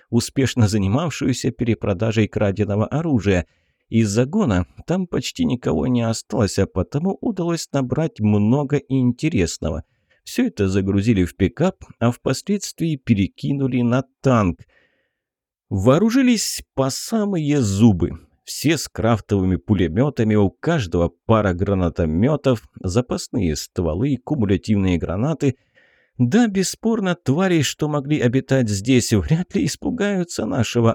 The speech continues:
арсенала. «А как поступим с экзоскелетом?» – спросил я. «Может, кто-то воспользуется им?»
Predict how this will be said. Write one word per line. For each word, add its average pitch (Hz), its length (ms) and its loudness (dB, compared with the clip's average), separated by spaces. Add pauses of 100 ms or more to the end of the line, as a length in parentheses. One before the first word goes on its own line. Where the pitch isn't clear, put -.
арсенала. 107 840 -2 (1200)
«А 90 180 2
как 160 260 -2
поступим 135 580 0
с - 180 0
экзоскелетом?» – 120 920 0
спросил 98 480 -2
я. 80 340 -2
«Может, 104 460 0
кто-то 123 480 0
воспользуется 139 880 -2
им?» 95 260 -4